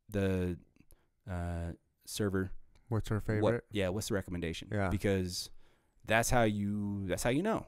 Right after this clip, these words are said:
Speaker 2: Mm-hmm.
Speaker 1: That's how, that's how you get the fast track. And
Speaker 2: Yeah.
Speaker 1: I'm all about, 'cause she's the prof-, he, he or she is the professional.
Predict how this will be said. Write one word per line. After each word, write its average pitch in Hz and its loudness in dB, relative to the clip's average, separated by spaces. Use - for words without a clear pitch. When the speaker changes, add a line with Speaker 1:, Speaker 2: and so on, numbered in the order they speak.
Speaker 2:
Mm-hmm. 117 0
Speaker 1:
That's - 0
how, 123 2
that's 104 0
how 120 2
you 123 2
get 131 0
the - -8
fast - -6
track. - -6
And 107 0
Speaker 2:
Yeah. 90 2
Speaker 1:
I'm 135 0
all 135 4
about, 127 4
'cause - 2
she's 190 4
the 160 6
prof-, - 0
he, 190 0
he 196 4
or 175 6
she 123 2
is 113 2
the 107 0
professional. 90 -2